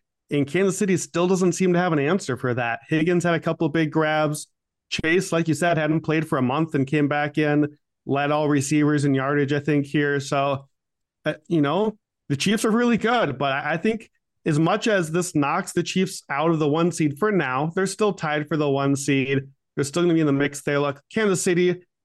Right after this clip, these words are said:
coming into this game had the easiest remaining schedule in the N F L per Football Outsiders, counting the Bengals.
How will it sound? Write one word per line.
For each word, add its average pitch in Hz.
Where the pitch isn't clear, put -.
coming 202
into 208
this 180
game 156
had 156
the 180
easiest 185
remaining 165
schedule 143
in 147
the 147
N 147
F 139
L 127
per 151
Football 143
Outsiders, 160
counting 196
the 135
Bengals. 123